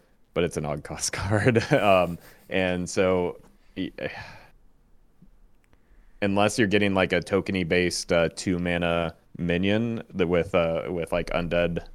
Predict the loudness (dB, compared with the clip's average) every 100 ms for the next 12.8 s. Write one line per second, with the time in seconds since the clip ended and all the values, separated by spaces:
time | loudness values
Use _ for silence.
0 | -20 -20 -8 -2 0 0 -2 -4 -10 -8
1 | -4 0 0 0 0 -2 -12 _ _ _
2 | -20 _ _ _ -2 0 0 -2 -6 -10
3 | -14 _ _ _ _ _ _ _ _ _
4 | _ _ _ _ _ _ _ _ _ _
5 | -10 -4 -2 -2 -4 -6 0 2 2 -2
6 | -4 -6 -4 -4 -4 -6 -6 -8 -8 -10
7 | -14 -8 0 0 0 -6 -20 -20 -20 -20
8 | -20 -20 -20 -20 -4 -2 0 2 0 0
9 | -2 0 2 2 2 0 -2 -2 -4 -4
10 | -6 -6 -8 -8 -8 -6 -6 -6 -6 -8
11 | -8 -12 -10 -6 -4 -4 -4 -6 -2 -2
12 | -2 -4 -4 -4 -4 -4 -4